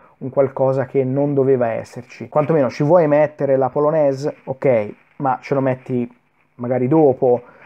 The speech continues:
eh, non nel momento in cui lei si sta, ehm, disperando, sta piangendo, perché francamente l'effetto che, che è venuto fuori è quasi un effetto comico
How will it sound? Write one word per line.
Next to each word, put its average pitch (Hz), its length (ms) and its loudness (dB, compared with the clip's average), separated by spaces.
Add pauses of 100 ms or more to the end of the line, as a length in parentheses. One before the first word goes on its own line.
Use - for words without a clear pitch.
(140)
eh, - 220 -14
non 160 280 0
nel 147 120 2
momento 143 400 0
in 135 140 0
cui 143 240 0
lei 135 500 4
si - 180 -12
sta, 127 500 -2 (100)
ehm, 117 640 -10
disperando, 131 760 0
sta 120 180 -4
piangendo, 127 480 -2
perché 127 480 -4 (180)
francamente 131 1000 0
l'effetto 131 720 0
che, 135 340 2 (280)
che 139 120 -2
è 131 60 0
venuto 139 300 0
fuori 131 480 2
è 131 260 -2
quasi 123 300 -2
un 131 80 -2
effetto 117 400 -8
comico 110 640 -2